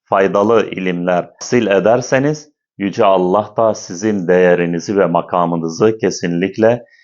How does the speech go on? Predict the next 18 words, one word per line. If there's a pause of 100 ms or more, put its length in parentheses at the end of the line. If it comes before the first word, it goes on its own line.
(180)
yüceltecektir.
Tabii
birinci
şart
da
iman
şartı.
Bakın (320)
ayette
öncelikle
iman
vurgusu (120)
yapmaktadır. (400)
يَرْفَعِ
اللّٰهُ
الَّذ۪ينَ
آمَنُوا
مِنْكُمْ.